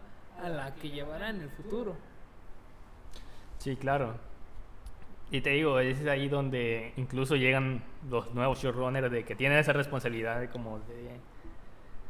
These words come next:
Speaker 2: eh, como de volver a traer a la serie lo que era antes, ¿no?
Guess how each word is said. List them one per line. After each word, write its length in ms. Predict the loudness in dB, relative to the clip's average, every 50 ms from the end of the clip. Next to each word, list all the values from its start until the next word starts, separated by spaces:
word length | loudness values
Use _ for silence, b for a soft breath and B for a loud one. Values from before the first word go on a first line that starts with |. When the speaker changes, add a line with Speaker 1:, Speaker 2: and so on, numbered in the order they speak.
| -6 -6 -6 -8 -8 -6 -4 -2
Speaker 2:
eh, 320 | 0 0 2 0 0 0
como 260 | 0 2 4 4 6
de 580 | 6 6 6 8 8 8 6 6 4 4 2 2 2
volver 340 | 2 4 6 6 6 8
a 160 | 8 6 6 4
traer 280 | 4 4 4 4 6
a 40 | 4
la 100 | 2 2
serie 260 | 2 2 2 2 4 2
lo 100 | 2 2
que 100 | 2 2
era 200 | 4 4 4 4
antes, 340 | 4 4 0 -2 -6 -6 -6
¿no? 200 | -4 -4 -4 -6